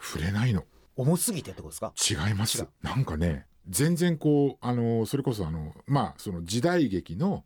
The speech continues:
Speaker 1: ね、ああいうこう、盾のシーンであるような、もうふうに全然いかないの。
Speaker 2: ほう、ほう。
Speaker 1: で、これは練習しなきゃダメだと。
Speaker 2: なるほど。
Speaker 1: と思って。
Speaker 2: 盾を。
Speaker 1: 盾、
Speaker 2: うん、うん。
Speaker 1: 盾というかね。
Speaker 2: 盾、盾というか素振りを。
Speaker 1: 盾、素振りを。
Speaker 2: うん、うん。
Speaker 1: 練習しなきゃいけないと思って。
Speaker 2: うん、うん。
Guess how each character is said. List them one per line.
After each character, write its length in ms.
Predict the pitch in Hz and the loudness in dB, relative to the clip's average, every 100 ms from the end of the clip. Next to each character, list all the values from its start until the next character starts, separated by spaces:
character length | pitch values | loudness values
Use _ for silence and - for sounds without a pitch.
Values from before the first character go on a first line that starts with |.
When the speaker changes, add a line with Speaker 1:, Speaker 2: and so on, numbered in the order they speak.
| _ _ _ | _ _ _
Speaker 1:
ね、 260 | 113 156 208 _ - | -2 -2 -2 _ -4
あ 80 | |
あ 60 | 110 | -2
い 60 | 104 | -2
う 80 | |
こ 240 | 98 98 87 | -2 -4 -4
う、 60 | |
盾 280 | 87 - - | -6 -6 -4
の 120 | 156 | 0
シ 180 | 160 - | 0 2
ー 100 | 180 | 4
ン 40 | 135 | 4
で 80 | 107 | 2
あ 80 | |
る 80 | 113 | 0
よ 120 | 95 | -2
う 20 | 78 | -2
な、 240 | 104 90 - - - - | -4 -4 -10 -20 -16 0
も 80 | 135 | 2
う 40 | |
ふ 120 | 127 | 4
う 20 | 131 | 2
に 80 | |
全 220 | 92 147 180 | 2 2 4
然 100 | 185 | 2
い 60 | |
か 140 | 180 160 | 2 2
な 120 | 131 | 0
い 60 | |
の。 60 | 71 | -2
Speaker 2:
ほ 160 | - 117 | -6 -8
う、 80 | - _ | -8 _
ほ 60 | - | -14
う。 80 | 76 - - | -14 -14 -4
Speaker 1:
で、 80 | 110 | -4
こ 260 | - - 117 | -2 0 2
れ 140 | 165 | 2
は 300 | 175 180 80 _ _ - | 2 0 -2 _ _ -2
練 260 | 87 190 | 2 4
習 160 | 208 226 | 4 2
し 100 | 185 | 4
な 80 | 196 | 2
き 40 | |
ゃ 40 | |
ダ 80 | 107 | 2
メ 60 | 87 | -4
だ 120 | - | -8
と。 120 | - | -2
Speaker 2:
な 100 | 147 | 0
る 100 | 147 | 2
ほ 20 | |
ど。 180 | 143 127 - _ _ _ - | 0 -2 -8 _ _ _ -2
Speaker 1:
と 100 | 78 | 2
思 160 | 101 | 2
っ 20 | |
て。 220 | - - 123 | 0 -2 -4
Speaker 2:
盾 180 | 175 | -2
を。 120 | 95 - _ - | -4 -8 _ -4
Speaker 1:
盾、 200 | 120 120 | 0 0
Speaker 2:
う 60 | 113 | 0
ん、 40 | |
う 40 | 135 | 0
ん。 40 | |
Speaker 1:
盾 160 | 110 147 | 2 4
と 80 | 156 | 4
い 60 | |
う 40 | 123 | 4
か 60 | |
ね。 20 | |
Speaker 2:
盾、 0 | |
盾 80 | 190 | 4
と 60 | 123 | 2
い 40 | |
う 40 | 131 | 0
か 120 | 101 | 0
素 140 | - | 2
振 80 | 147 | 2
り 80 | 127 | 2
を。 140 | 120 | 0
Speaker 1:
盾、 200 | 135 117 113 | 2 2 2
素 140 | - | 4
振 60 | 131 | 6
り 80 | |
を。 80 | 135 | 4
Speaker 2:
う 60 | 120 | 2
ん、 60 | 104 | -4
う 20 | |
ん。 100 | 80 | -4
Speaker 1:
練 220 | 104 165 | 2 4
習 160 | 208 220 | 4 2
し 100 | 180 | 4
な 80 | 185 | 2
き 60 | |
ゃ 20 | 110 | 2
い 60 | |
け 100 | 90 | 0
な 100 | 92 | 0
い 80 | 85 | -2
と 100 | 82 | -4
思 180 | 85 107 | 0 -2
っ 40 | |
て。 220 | - - | -2 -2
Speaker 2:
う 40 | |
ん、 20 | |
う 40 | |
ん。 40 | 92 | -2